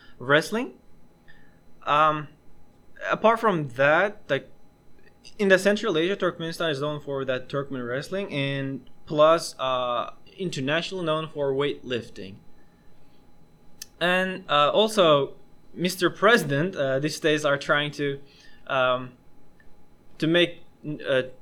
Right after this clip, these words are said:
wants to make the country known, uh, much more wider areas and to a lot of countries and, uh, develop in the international level. So, uh, in the country,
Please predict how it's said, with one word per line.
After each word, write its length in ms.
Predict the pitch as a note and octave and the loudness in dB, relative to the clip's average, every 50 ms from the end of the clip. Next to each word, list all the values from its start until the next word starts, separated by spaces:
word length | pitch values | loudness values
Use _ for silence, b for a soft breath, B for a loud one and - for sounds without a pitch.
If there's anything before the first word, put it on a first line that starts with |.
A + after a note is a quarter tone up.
| - - - - - - - - - - - - | -20 -20 -20 -20 -20 -18 -18 -18 -20 -20 -18 -12
wants 300 | - C#3+ D#3+ F3 E3+ E3+ - | -6 -4 -2 -2 -2 -4 -6
to 100 | - D#3 | -6 -2
make 280 | D#3+ D#3+ E3 D#3+ - | 0 0 0 0 0
the 100 | - - | -4 -4
country 400 | - - E3+ E3 E3+ E3 - D3 | 2 4 4 4 4 2 -2 -2
known, 500 | C#3 C#3+ D3 D#3 D#3+ D#3 D3 C#3 C#3 C#3 - - - - - - - - - A#2 | 0 0 0 0 -2 -2 -4 -6 -8 -10 -12 -16 -16 -18 -18 -20 -20 -18 -10 -6
uh, 420 | A#2 A#2 A#2 A#2 A#2 A#2+ A#2+ A#2+ | -4 -2 -2 -2 -2 -4 -6 -6
much 340 | A#2+ B2+ D3 D3 D3 - - | -4 -2 -2 -2 -2 -4 -4
more 300 | D#3 C#3+ C#3+ C#3 C#3 C3+ | -4 -4 -2 -2 -2 -2
wider 760 | B2+ B2+ C#3 C#3 C#3+ C#3+ C#3+ D3 D3 C#3+ C#3+ D3 D3+ C#3+ - - - | 0 2 2 4 4 4 4 4 4 2 0 0 -2 -6 -8 -10 -8
areas 600 | - D3 C#3 C#3 C#3+ D3 D3+ D3 D3 D3 C#3+ C#3+ | -4 -2 0 0 2 2 2 4 4 2 2 0
and 320 | C#3 B2 B2+ B2 A#2+ G#2+ G2 G2+ - | -4 -6 -6 -6 -8 -10 -12 -14 -10
to 120 | - D3 C#3+ | -4 -2 0
a 20 | |
lot 180 | C3+ C#3 C#3+ C#3 | 4 6 6 6
of 140 | C#3 C3+ - | 4 2 -2
countries 560 | - D3+ D3+ D3+ - D3 D3 D3 C#3+ C#3 C3 | -4 -4 -4 -2 -4 -4 -4 -4 -6 -6 -6
and, 260 | B2 A#2 A#2 A2+ A#2 B B B B B B B B B B - - - | -8 -8 -8 -10 -12 B B B B B B B B B B -20 -14 -8
uh, 320 | - A#2 A2+ A2+ A2+ A2+ A2 | -4 -4 -2 -2 -2 -2 -2
develop 540 | A#2 C#3 C3 C#3+ D3 D3 C#3+ D3+ D3 D3 C#3 | -2 -2 2 4 4 4 4 2 0 -4 -8
in 120 | C3 B2+ | -6 -4
the 80 | B2+ A#2+ | -4 -4
international 640 | C3+ C3+ - B2 B2+ C#3 D3 D3 - E3 D#3 D3 | -4 -6 -6 -4 -2 -2 -2 -2 -2 -4 -4 0
level. 440 | C3 C3 C3+ C3+ D#3 E3+ G3 - - - - - - - - _ _ - - - - - _ - - - | 2 2 2 2 0 -2 -4 -6 -12 -16 -18 -18 -20 -20 -20 _ _ -20 -20 -20 -20 -20 _ -20 -16 -14
So, 440 | - - - E3+ D#3+ E3 E3 E3 - | -10 0 4 6 6 6 6 6 6
uh, 260 | C#3 C#3 C#3 C3+ C#3 | 6 6 6 6 4
in 140 | - E3 D#3+ | 2 2 0
the 80 | D#3+ | 2
country, 500 | D#3+ F#3+ F3 F3+ F3 F3+ F3 E3+ D#3+ - | 2 4 2 2 2 2 0 -2 -2 -4